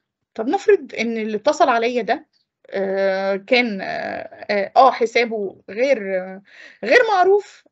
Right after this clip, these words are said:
مجهول الهوية، بس هي رسالة مهمة، فأنا أ-، أفك الحظر. طب أفك الحظر إزاي؟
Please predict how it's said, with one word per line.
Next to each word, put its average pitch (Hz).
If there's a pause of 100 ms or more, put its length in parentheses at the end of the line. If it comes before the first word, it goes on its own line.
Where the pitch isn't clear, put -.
(180)
مجهول 247
الهوية، 330
بس 277
هي 269 (280)
رسالة 208
مهمة، 269 (360)
فأنا 202
أ-، -
أفك 339
الحظر. 190
طب 277
أفك 370
الحظر 226
إزاي؟ 226